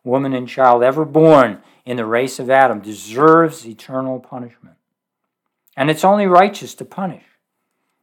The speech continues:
How is it righteous for God to choose?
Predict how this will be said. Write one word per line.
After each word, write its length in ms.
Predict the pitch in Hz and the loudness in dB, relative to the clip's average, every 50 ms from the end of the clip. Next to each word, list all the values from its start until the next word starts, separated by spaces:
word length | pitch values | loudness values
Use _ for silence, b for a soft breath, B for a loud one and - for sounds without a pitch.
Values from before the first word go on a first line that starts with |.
| _ _ | _ _
How 260 | - 135 151 160 175 | -4 0 2 2 2
is 120 | 175 151 151 | 0 -2 -4
it 100 | 156 - - | -8 -8 -8
righteous 580 | 135 131 135 143 156 165 - - - 127 - | -4 0 0 0 0 0 -6 -10 -18 -18 -18
for 240 | - - - 120 113 | -18 -18 -16 -14 -8
God 360 | 110 127 131 131 135 139 135 - | -2 0 2 2 2 2 -2 -8
to 80 | 117 | -20
choose? 500 | 98 - - 151 143 143 131 113 95 _ | -20 -20 -16 -14 -12 -10 -12 -12 -14 _